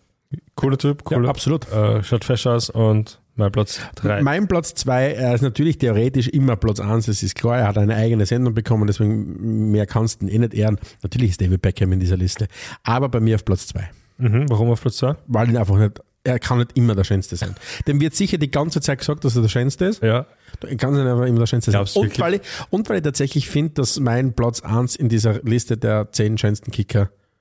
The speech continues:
Speaker 2: einfach nochmal
Speaker 1: Ja, okay.
Speaker 2: perfekter ist.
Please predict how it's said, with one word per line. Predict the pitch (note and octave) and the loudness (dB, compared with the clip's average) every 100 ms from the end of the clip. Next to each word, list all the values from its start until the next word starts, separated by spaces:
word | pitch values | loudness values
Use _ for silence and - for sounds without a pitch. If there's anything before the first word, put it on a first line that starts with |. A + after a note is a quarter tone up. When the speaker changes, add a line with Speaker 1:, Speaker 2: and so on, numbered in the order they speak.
| _ _ _ _ _ - | _ _ _ _ _ -10
Speaker 2:
einfach | F#2 G2+ G2+ | -4 -4 -2
nochmal | F#2 G2 F2+ F2+ - _ _ _ _ _ _ _ _ _ C3+ | 0 2 0 -2 -8 _ _ _ _ _ _ _ _ _ 0
Speaker 1:
Ja, | C3 | 0
okay. | D3 D3+ | 0 -2
Speaker 2:
perfekter | D#3+ A2 G2 - - - | -2 0 -2 -4 -8 -8
ist. | - | -8